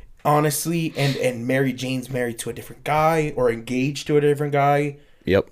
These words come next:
Speaker 1: And it's just an all-around, the second movie, best movie. And then
Speaker 2: But
Speaker 1: you look at Spider-Man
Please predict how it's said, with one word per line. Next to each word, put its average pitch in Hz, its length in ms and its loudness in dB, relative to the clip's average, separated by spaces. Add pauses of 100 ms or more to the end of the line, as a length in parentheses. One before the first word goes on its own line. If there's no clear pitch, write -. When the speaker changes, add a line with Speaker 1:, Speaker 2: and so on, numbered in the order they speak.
(160)
Speaker 1:
And 123 340 0
it's 147 260 0
just 151 440 -6
an 127 140 -2
all-around, 135 600 0 (180)
the 120 100 -10
second 131 280 -4
movie, 123 220 -6
best 123 260 -4
movie. 113 300 -8 (220)
And 135 160 -2
then 131 180 4
Speaker 2:
But 127 180 4
Speaker 1:
you 131 100 2
look 135 160 0
at 123 100 0
Spider-Man 117 420 -4